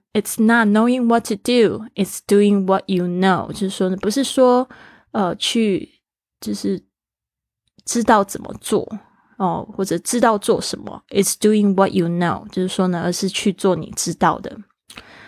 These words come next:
I really think a lot of time we are knowing too much, but doing too little.哦，就是说我真的觉得呢，大家都是知道的太多，然后做的太少。比如说书啊，这件，读书这件事情，我真的觉得不是读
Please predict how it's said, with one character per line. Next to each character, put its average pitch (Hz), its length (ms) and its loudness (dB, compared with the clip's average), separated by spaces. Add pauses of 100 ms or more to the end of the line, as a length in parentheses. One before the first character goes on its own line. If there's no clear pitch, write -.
(440)
I 202 200 0
really 277 320 4
think 214 300 4
a 190 60 0
lot 185 240 2
of - 80 -2
time 180 500 -4
we 180 120 0
are 180 120 -4 (220)
knowing 185 400 2
too 185 200 -4
much, - 520 -4 (480)
but 185 160 0 (100)
doing 185 300 4
too 175 400 -2
little. 180 500 2 (240)
哦， 170 320 -6
就 185 100 -6
是 180 60 -2
说 185 160 -4
我 165 160 -6
真 208 160 2
的 202 100 4
觉 165 220 -2
得 165 140 -2
呢， 160 180 -4
大 170 100 -4
家 170 140 0
都 175 140 -2
是 175 240 -2
知 - 200 -2
道 190 200 2
的 180 40 0
太 180 200 0
多， 165 200 -2
然 160 100 -4
后 165 60 -4
做 170 180 0
的 160 60 -2
太 156 160 -4
少。 196 220 -4
比 170 100 -4
如 170 60 0
说 185 160 0
书 196 360 4
啊， 170 280 0 (640)
这 190 120 0
件， 170 240 -2
读 180 200 2
书 214 240 2
这 202 120 6
件 180 180 2
事 170 160 0
情， 151 200 -2
我 - 60 -8
真 202 160 2
的 196 80 6
觉 185 160 -2
得 175 100 2
不 170 300 -6
是 190 340 0
读 156 360 -2